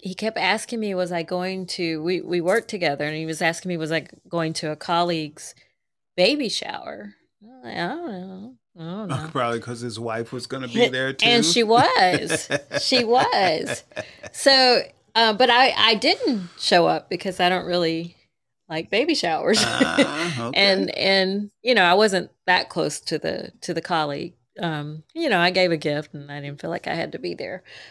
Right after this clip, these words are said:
Speaker 1: But,
Speaker 2: Okay.
Speaker 1: um,
Speaker 2: Cool.
Speaker 1: uh, later people told me, uh, I was at a dinner party with him
Speaker 2: Mm-hmm.
Speaker 1: at,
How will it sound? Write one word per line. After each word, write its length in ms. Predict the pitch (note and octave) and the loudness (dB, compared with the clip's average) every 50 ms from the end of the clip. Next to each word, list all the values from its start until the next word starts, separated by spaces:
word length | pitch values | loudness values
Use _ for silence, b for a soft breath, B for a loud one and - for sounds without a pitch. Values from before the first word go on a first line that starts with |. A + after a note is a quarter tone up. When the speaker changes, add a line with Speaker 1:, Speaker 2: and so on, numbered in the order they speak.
| B B | B B
Speaker 1:
But, 300 | F3 C4 A3 G#3+ G3 F3+ | 0 4 6 6 6 6
Speaker 2:
Okay. 100 | - - | 4 2
Speaker 1:
um, 520 | - G3 G3+ F#3+ F#3 F3 F3+ G3 G3+ G#3 - _ _ _ | 2 4 4 4 4 2 0 -2 -4 -8 -12 _ _ _
Speaker 2:
Cool. 140 | - - G3+ | -10 -2 0
Speaker 1:
uh, 280 | G3+ G3+ G3 F#3+ F#3 F3+ | 2 4 6 6 6 4
later 540 | - F3 G#3 G3+ A3 C4 B3+ A#3+ A3 G#3 G#3 | 4 4 4 6 6 6 6 4 4 4 2
people 360 | - - G3+ G3 - G3+ G3+ | -2 -6 -8 -6 -6 -6 -6
told 340 | - - G3 F#3 F#3 F3+ F#3 | -2 0 0 0 0 0 -2
me, 440 | F3+ F3 E3+ E3+ E3 E3+ E3+ F3 _ _ _ _ _ _ _ _ _ - | -2 -2 -2 -2 -4 -6 -10 -12 _ _ _ _ _ _ _ _ _ 0
uh, 200 | - G#3 F#3+ - - | 2 2 2 2 0
I 160 | - - F#3 | 2 2 2
was 180 | F#3 F#3 F3+ G#3 | 2 4 4 4
at 120 | F3+ F3+ | 4 4
a 60 | F#3+ | 2
dinner 300 | F3+ E3 G3 G3+ C4 D#4 | 2 2 2 2 2 0
party 360 | D4+ - - F3 E3 E3+ F3 | -2 -2 -2 -2 0 0 0
with 300 | F3+ E3+ C4+ F4 F4+ D#4+ | 2 4 6 6 6 4
him 560 | - E4+ G#4+ C#5+ D5+ C#5 - - G3+ - A3+ - _ _ _ | 0 -2 -2 -2 -2 -2 -4 -4 -8 -14 -20 -20 _ _ _
Speaker 2:
Mm-hmm. 440 | C3 C3 C3+ C3+ C3 A#2 G#2 G#2+ A#2 - - - | -2 -2 -2 -2 -2 -6 -6 -8 -10 -8 -2 0
Speaker 1:
at, 280 | G#3+ A3+ G#3+ - - | 2 2 2 -2 -6